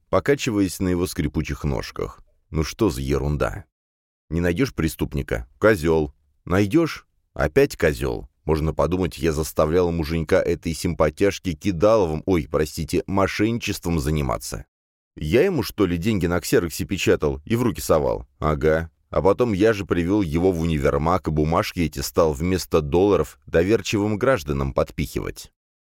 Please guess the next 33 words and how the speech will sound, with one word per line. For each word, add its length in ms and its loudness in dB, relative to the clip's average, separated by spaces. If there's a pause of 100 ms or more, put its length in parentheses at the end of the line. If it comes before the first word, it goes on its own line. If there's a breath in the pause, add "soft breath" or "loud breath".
(460)
Нет, 480 -2 (100)
похоже, 520 2
это 280 0
был 200 0
не 180 0
я. 400 -2 (220)
Я, 220 2
к 80 -6
его 180 0
несчастью, 600 0
имел 260 2
глупость 560 -4
вмешаться. 920 -2 (160)
Но 160 2
он 120 2
тоже 220 0
хорош, 580 2
совсем 400 2
оборзел. 640 0
У 60 -6
него 240 4
уже 260 2
и 40 2
ксерокопии 720 2
кончились, 680 -2
так 160 -2
он 100 2
обычную 480 0
бумагу 400 2
на 120 2
валюту 360 2
менять 320 0
начал. 460 0